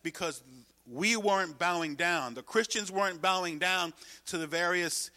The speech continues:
gods that they had. They weren't worshiping Caesar. They weren't embracing the common mindsets.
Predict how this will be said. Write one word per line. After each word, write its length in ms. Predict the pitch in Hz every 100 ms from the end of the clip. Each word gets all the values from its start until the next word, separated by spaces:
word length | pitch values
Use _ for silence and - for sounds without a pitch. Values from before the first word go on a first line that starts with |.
| _
gods 320 | - 170 180 165
that 180 | 156
they 140 | 151 135
had. 320 | 175 170 139
They 100 | 135
weren't 340 | 139 196 185
worshiping 520 | 147 185 175 180 165 147
Caesar. 480 | - 196 180 120 - -
They 80 | 147
weren't 240 | 190 190
embracing 680 | 147 120 156 196 - 180 151 - - _ _ _ _ 139
the 80 |
common 420 | 151 - 196 196 156
mindsets. 1040 | 165 185 175 - 123 - - - -